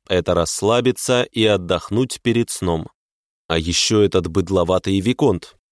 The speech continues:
все настроение испортил. «У, я тебе это припомню, нахал!» Рита прищурилась. Мысленно она уже составила подробный список пыток, которым подвергнет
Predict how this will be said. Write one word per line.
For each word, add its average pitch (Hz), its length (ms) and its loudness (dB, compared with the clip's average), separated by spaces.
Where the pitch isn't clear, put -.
все - 260 0
настроение 113 840 2
испортил. 90 600 -2
«У, 143 520 6
я 120 360 2
тебе 127 300 2
это 131 160 0
припомню, 147 640 2
нахал!» 123 540 0
Рита 120 400 0
прищурилась. 95 880 0
Мысленно 143 760 2
она 143 200 2
уже 143 280 2
составила 143 600 0
подробный 139 640 2
список - 560 -2
пыток, 135 460 0
которым 123 520 0
подвергнет 113 720 0